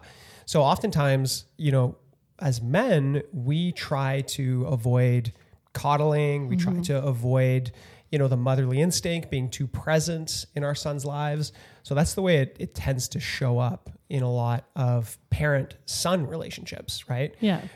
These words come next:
Speaker 1: But you're, you're hitting on something really powerful, because I think in the beginning, right, when you're learning how to be a parent,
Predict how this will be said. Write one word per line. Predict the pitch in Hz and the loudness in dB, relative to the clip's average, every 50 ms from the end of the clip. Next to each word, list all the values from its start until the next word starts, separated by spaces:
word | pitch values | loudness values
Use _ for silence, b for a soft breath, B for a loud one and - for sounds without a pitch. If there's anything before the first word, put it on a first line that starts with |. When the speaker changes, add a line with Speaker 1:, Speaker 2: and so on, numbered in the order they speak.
| - - | 0 2
Speaker 1:
But | 160 160 | 2 4
you're, | 165 165 165 160 - - | 4 2 0 0 -2 -2
you're | 156 156 | 2 4
hitting | 160 190 226 226 | 4 4 4 2
on | 202 | 0
something | - 175 165 170 151 | 0 0 0 0 2
really | 151 143 135 | 2 2 2
powerful, | - 156 - 196 160 170 151 | 2 2 2 4 4 2 2
because | 143 131 143 127 - B B B B B B B B B B B B B - | 2 2 2 0 0 B B B B B B B B B B B B B 0
I | 156 151 | 2 2
think | - 262 320 359 | 2 2 -2 -2
in | 294 | 0
the | 202 160 | 0 0
beginning, | 151 127 139 160 185 175 143 139 135 135 | 0 2 2 2 4 4 4 2 2 0
right, | 135 131 135 - | 0 0 0 0
when | 143 143 | 0 2
you're | 135 131 | 2 2
learning | 127 123 127 131 147 165 165 156 151 | 2 2 2 2 2 2 0 0 0
how | 139 139 135 131 | 0 0 0 0
to | 135 | 0
be | 120 120 131 127 | 0 0 -2 -2
a | |
parent, | - - - - 160 165 151 120 - - 233 277 269 - - | -2 -4 -6 -2 -2 0 0 0 -2 -4 -6 -8 -8 -10 -14